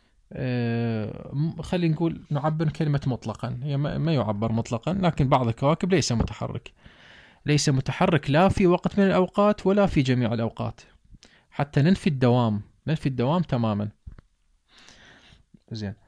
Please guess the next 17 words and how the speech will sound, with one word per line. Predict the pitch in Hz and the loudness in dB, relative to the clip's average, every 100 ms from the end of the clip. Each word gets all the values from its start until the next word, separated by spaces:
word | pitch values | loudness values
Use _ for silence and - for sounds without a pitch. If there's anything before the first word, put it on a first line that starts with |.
| _ _ | _ _
هذا | - 190 175 | 0 2 4
بالنسبة | 160 175 - | 2 0 -2
لنقيض | 160 156 147 131 165 202 - | 0 0 -2 -2 -2 -2 -2
الدائمية. | 120 113 92 107 107 107 117 - | 0 2 2 -2 -8 -12 -10 -6
الآن | 185 220 | -2 -2
سنأخذ | - 220 202 - | 0 -2 -2 -4
نقيض | 175 165 185 180 - | -4 -4 -4 -4 -6
الضرورية. | 151 135 123 110 104 98 | -6 -2 -2 -4 -6 -10
وأما | - 156 202 185 | -4 -4 -2 -2
قولنا | 156 - 143 123 117 | -2 -2 -4 -4 -6
بالضرورة | 113 156 147 147 151 117 | -4 -4 -2 0 0 -4
كل | - 175 170 151 | -6 -6 -4 -2
جيم | 143 160 143 120 | -2 -2 -2 -2
باء | 120 - | -4 -4
موجب | 139 147 147 | -4 -4 -4
الكلية | 131 - 139 151 | -6 -6 -4 -4
الضرورية، | 165 131 110 110 107 | -4 -2 -2 -4 -6